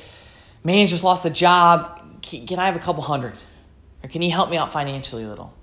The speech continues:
Think about all those individuals, whether they're pro athletes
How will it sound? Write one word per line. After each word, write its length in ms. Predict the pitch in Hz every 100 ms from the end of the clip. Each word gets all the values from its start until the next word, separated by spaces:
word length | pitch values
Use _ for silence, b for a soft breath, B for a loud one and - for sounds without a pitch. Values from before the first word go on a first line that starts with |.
| _ _ _
Think 140 | 226
about 260 | 240 302 -
all 180 | 101 196
those 240 | 214 208
individuals, 640 | 185 156 143 131 110 110
whether 200 | 120 120
they're 180 | 117 113
pro 260 | 117 - 123
athletes 600 | 143 185 180 180 - -